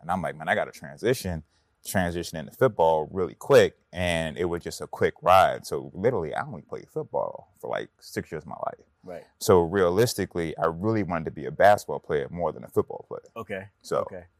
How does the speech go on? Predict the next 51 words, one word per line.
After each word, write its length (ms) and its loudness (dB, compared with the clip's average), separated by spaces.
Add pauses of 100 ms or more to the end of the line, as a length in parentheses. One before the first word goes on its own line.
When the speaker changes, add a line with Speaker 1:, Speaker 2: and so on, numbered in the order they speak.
(420)
Speaker 2:
Got 260 2
you. 100 -12 (200)
All 120 6
right. 200 8
So, 360 0
so 160 -6
you, 260 -6
you 140 -12
come 220 0
into 160 2
the 60 4
family 360 -2
business, 480 -2
Speaker 1:
Yeah. 300 -10
Speaker 2:
right? 240 4
Tell 120 -2
me 100 -4
about 220 4
the 60 -8
first 320 -6
couple 200 -6
of 60 -4
years. 240 -6
You 60 -10
said 240 -6
you 60 -8
were 60 -8
sweeping 300 -4
the 60 -6
floors. 360 -6
You 80 -8
were 80 -16
kinda 200 -2
learning 540 -6 (720)
everything, 400 2
learning 220 -4
the 120 0
operation. 580 -2
Tell 160 2
me 100 -6
a 60 -6
little 140 -4
bit 100 -4
about 240 -2
that 120 -10
experience. 680 -14
Speaker 1:
It 120 8
was, 380 2
it 100 2
was 200 0
humbling, 500 0